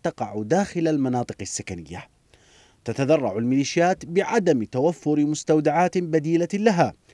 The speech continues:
وتلك حجة باطلة، قال عنها مسؤول حكومي عندما أشار إلى أن ميليشيات حزب الله والعصائب والنجباء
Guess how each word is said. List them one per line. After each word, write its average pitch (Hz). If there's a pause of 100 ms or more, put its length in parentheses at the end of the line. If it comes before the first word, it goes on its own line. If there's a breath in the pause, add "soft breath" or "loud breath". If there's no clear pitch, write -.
(180 soft breath)
وتلك 127
حجة 139
باطلة، 120 (460 soft breath)
قال 113
عنها 147
مسؤول 160
حكومي 165 (360 soft breath)
عندما 117
أشار 131
إلى 107
أن 127
ميليشيات 117
حزب 120
الله 143
والعصائب 139
والنجباء 170